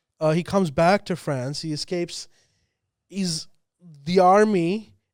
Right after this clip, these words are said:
is looking at him, and they're, like, he, they're supposed to be, and he says, famously, can't remember the exact, I'm, I'm paraphrasing, but he says, "Are you going to fight for them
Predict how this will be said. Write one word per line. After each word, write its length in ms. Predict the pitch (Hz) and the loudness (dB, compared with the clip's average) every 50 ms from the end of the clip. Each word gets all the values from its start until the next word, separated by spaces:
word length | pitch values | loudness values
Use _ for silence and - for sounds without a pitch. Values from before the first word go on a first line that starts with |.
| _ - | _ -4
is 180 | 175 175 165 165 | -4 -2 0 0
looking 380 | 185 190 190 - 202 190 180 | 0 0 0 0 -2 -2 0
at 220 | 170 165 160 143 139 | 0 0 0 -2 -4
him, 340 | 127 160 151 151 160 170 170 - | -6 -6 -4 -4 -4 -6 -6 -6
and 260 | 151 156 156 156 156 | -4 -4 -4 -4 -2
they're, 280 | 151 160 160 165 165 156 | -2 0 0 0 -2 -2
like, 260 | - 151 160 156 - | -2 -2 -2 -2 -2
he, 80 | - 170 | -4 -4
they're 180 | 143 156 160 147 | -4 -2 -4 -4
supposed 440 | - - 156 - 170 170 170 165 - | -6 -10 -8 -4 -4 -2 -2 -4 -4
to 60 | 175 | -4
be, 160 | 165 160 160 | -2 -2 0
and 100 | 160 156 | 0 -2
he 160 | 156 180 202 | -2 -2 -2
says, 500 | 190 - - 175 156 139 139 151 160 - - - _ _ _ _ _ _ _ _ _ _ _ _ _ _ _ _ _ - | -2 0 0 0 0 0 -2 -4 -6 -8 -12 -16 _ _ _ _ _ _ _ _ _ _ _ _ _ _ _ _ _ -2
famously, 640 | 165 160 160 165 170 170 160 - 160 147 143 147 - _ _ _ _ _ - | 0 2 2 2 0 -2 -2 -4 -4 -4 -4 -6 -8 _ _ _ _ _ -4
can't 120 | 185 190 | -2 0
remember 220 | 190 185 180 185 170 | 0 0 0 -2 -2
the 60 | 165 | -2
exact, 320 | 165 139 160 156 156 147 | -2 0 -2 -2 -2 -2
I'm, 180 | 151 147 147 143 - | -4 -6 -8 -8 -8
I'm 140 | 143 143 | -8 -8
paraphrasing, 760 | 135 - 160 151 147 147 135 - 143 135 135 123 131 135 135 131 | -6 -6 -4 -4 -4 -4 -4 -4 -4 -4 -4 -4 -6 -8 -8 -6
but 120 | 139 139 | -6 -6
he 80 | 139 139 | -6 -4
says, 440 | - - 156 151 151 151 147 - - - _ _ _ _ _ _ _ _ _ _ _ _ _ - | -2 -2 0 0 0 -2 -4 -8 -12 -18 _ _ _ _ _ _ _ _ _ _ _ _ _ 0
"Are 100 | 170 185 | 2 2
you 220 | 190 190 214 208 | 4 4 4 4
going 260 | 190 202 208 208 202 | 6 6 6 6 4
to 80 | 196 190 | 2 0
fight 460 | - - - - 196 180 190 202 196 | -4 -6 -4 0 2 2 2 2 0
for 180 | - - 185 165 | -4 -4 -2 0
them 400 | 156 165 175 202 240 269 254 | 2 2 2 2 0 -4 -6